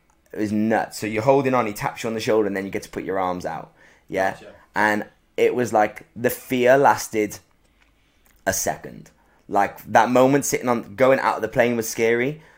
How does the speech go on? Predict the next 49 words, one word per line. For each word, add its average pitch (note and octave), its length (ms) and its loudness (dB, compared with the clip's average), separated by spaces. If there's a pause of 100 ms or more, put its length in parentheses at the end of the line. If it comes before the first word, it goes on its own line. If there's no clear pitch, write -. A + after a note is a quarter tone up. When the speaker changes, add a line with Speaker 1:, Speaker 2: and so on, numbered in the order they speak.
(140)
Speaker 1:
falling C#3 480 6
was B2 120 -2
scary, B2+ 600 0
and G#2+ 120 -4
as A2 100 -4
soon C3 280 2
as B2 100 4
I A2 60 8
was A2 120 0
flat A2+ 360 0
and A#2 140 -4
we A2 60 0
were G#2+ 100 0
doing G#2+ 260 0
it, B2+ 160 -4 (120)
there G2+ 220 -2
was G2 80 -4
no F#2+ 240 -2
fear. D#2+ 400 -10 (280)
It - 80 -2
was A2+ 200 2
Speaker 2:
Really? A#2 180 4
Speaker 1:
the - 80 -18
Speaker 2:
Just - 140 -12
Speaker 1:
best - 380 6
Speaker 2:
cool. - 80 -14
Speaker 1:
feeling G2+ 440 -4 (320)
ever. G2 480 2 (300)
Like, G#2+ 240 2 (100)
it - 40 -8
was C3 80 -2
the D3 80 4
best C3+ 320 2
orgasm A2 420 2
of G2+ 100 -4
all G2 120 -4
time. F2+ 280 -10 (220)
Speaker 2:
<laughs> - 240 -8
Speaker 1:
Like, A#2+ 280 4
it C3+ 60 2
was C#3 160 2
so C#3 300 6
euphoric, A#2+ 720 0
man. E2+ 280 -8
Like, G2 280 -2 (400)
and B2 220 0 (680)
it's D#3+ 180 2
weird, C#3 380 4
like, G#2+ 300 0